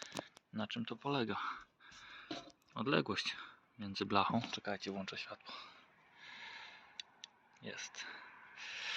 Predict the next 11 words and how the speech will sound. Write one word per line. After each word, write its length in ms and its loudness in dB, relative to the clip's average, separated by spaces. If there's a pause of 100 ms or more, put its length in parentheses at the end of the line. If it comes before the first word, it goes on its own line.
(500)
Odległość 560 10 (1400)
między 320 8
blachą 520 10 (1600)
a 180 12 (340)
początkiem 560 6 (600)
profila 400 2
czterdzieści 500 6
razy 180 8
czterdzieści 600 6 (1200)
powinna 420 8
być, 360 8